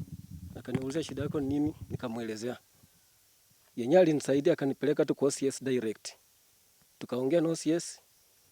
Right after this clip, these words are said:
akaniambia, "Enda ukuje na mama wa mtoto."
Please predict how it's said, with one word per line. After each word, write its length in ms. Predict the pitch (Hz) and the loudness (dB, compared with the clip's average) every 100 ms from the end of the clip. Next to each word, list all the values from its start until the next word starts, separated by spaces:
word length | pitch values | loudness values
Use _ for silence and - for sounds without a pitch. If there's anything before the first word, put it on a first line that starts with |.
| _ _ _ _ _ | _ _ _ _ _
akaniambia, 540 | - 123 123 127 131 151 | -12 -4 -2 0 2 4
"Enda 400 | 156 156 160 214 _ _ _ | 4 4 2 0 _ _ _
ukuje 400 | 131 - 139 147 | -10 -6 -2 0
na 80 | 139 | 0
mama 300 | 113 135 139 | -2 -2 -4
wa 60 | 123 | -6
mtoto." 440 | 110 - 110 - | -8 -8 -8 -10